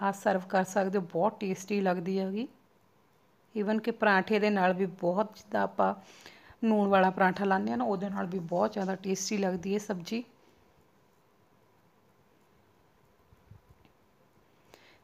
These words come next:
ਤੇ ਮਸਾਲੇ ਨੂੰ ਚੰਗੀ ਤਰ੍ਹਾਂ ਆਇਲ ਰਿਲੀਜ਼ ਹੋਣ ਤੱਕ ਆਪਾਂ ਪਕਾਵਾਂਗੇ। ਆਹ ਦੇਖੋ, ਆਇਲ ਹੁਣ ਆਪਾਂ ਇਹਦੇ ਵਿੱਚ ਸਵਾਦ ਅਨੁਸਾਰ ਐਡ ਕਰਾਂਗੇ ਨਮਕ,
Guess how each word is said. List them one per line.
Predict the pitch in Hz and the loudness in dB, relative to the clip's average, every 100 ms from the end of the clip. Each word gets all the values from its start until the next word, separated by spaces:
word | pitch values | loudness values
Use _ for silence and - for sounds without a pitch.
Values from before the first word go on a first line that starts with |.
| - | -10
ਤੇ | 220 | -6
ਮਸਾਲੇ | 196 196 214 214 233 | -4 0 0 2 0
ਨੂੰ | 233 | -2
ਚੰਗੀ | 240 226 240 | -2 -2 0
ਤਰ੍ਹਾਂ | 247 240 247 | 2 2 4
ਆਇਲ | 208 196 196 202 | 2 2 2 0
ਰਿਲੀਜ਼ | 202 202 196 196 | -2 -2 -2 -2
ਹੋਣ | 208 190 | -4 -4
ਤੱਕ | - 190 | -6 -4
ਆਪਾਂ | 196 190 196 | -6 -4 -6
ਪਕਾਵਾਂਗੇ। | 190 190 185 185 196 214 226 _ _ _ _ _ _ _ _ _ - | -6 -8 -6 -4 -4 -6 -8 _ _ _ _ _ _ _ _ _ -8
ਆਹ | 185 | -6
ਦੇਖੋ, | 175 170 - 180 _ _ _ _ _ _ _ _ _ - | -6 -8 -14 -18 _ _ _ _ _ _ _ _ _ -4
ਆਇਲ | 190 185 185 - - 214 | 0 0 -4 -14 -6 -2
ਹੁਣ | 202 | 0
ਆਪਾਂ | 196 196 | 2 0
ਇਹਦੇ | 190 | 0
ਵਿੱਚ | 202 | -2
ਸਵਾਦ | - 214 202 208 226 | -4 0 4 4 2
ਅਨੁਸਾਰ | 220 220 190 | 0 2 2
ਐਡ | 196 185 185 | 2 -2 -4
ਕਰਾਂਗੇ | - 180 190 | -4 -4 -2
ਨਮਕ, | 196 185 185 214 226 | -2 -2 -2 -4 -6